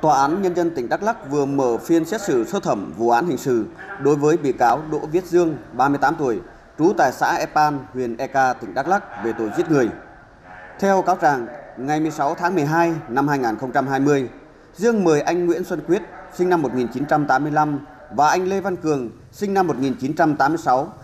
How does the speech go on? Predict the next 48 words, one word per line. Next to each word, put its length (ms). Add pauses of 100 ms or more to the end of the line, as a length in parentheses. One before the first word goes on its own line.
(180)
trú 200
cùng 160
xã, 380
và 140
một 120
số 240
người 160
bạn 300
đến 180
nhà 140
Dương 220
ăn 140
nhậu. 200 (560)
Đến 200
khoảng 200
hai 140
mươi 80
mốt 180
giờ 140
cùng 200
ngày, 280 (240)
mọi 240
người 160
ra 160
về, 380
còn 160
lại 260
Dương, 320 (100)
anh 140
Quyết 240 (140)
và 180
Cường 360 (100)
ra 120
quán 340
cà 140
phê 200
trước 240
khuôn 160
viên 200
nhà 180
của 140
Dương 440
để 120
uống 240
bia 220
và 160
hát 220
karaoke. 480